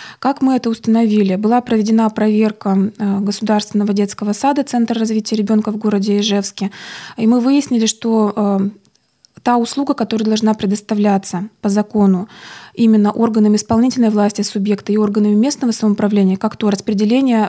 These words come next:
путёвок, нап-, направление, учёт заявлений граждан,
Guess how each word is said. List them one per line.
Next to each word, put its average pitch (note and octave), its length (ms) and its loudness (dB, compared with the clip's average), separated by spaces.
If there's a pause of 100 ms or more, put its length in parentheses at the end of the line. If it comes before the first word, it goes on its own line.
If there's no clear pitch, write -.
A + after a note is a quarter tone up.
(140)
путёвок, G#3 540 0
нап-, G#3 160 0
направление, G#3+ 640 2
учёт G#3+ 520 -2
заявлений G3+ 600 2
граждан, F#3+ 480 -2